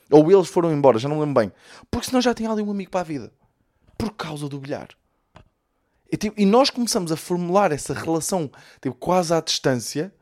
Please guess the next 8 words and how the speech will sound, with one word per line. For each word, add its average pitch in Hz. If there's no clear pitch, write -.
de 151
uma 240
forma 240
tão 254
fácil. 185
Foi -
mesmo 294
fácil. 226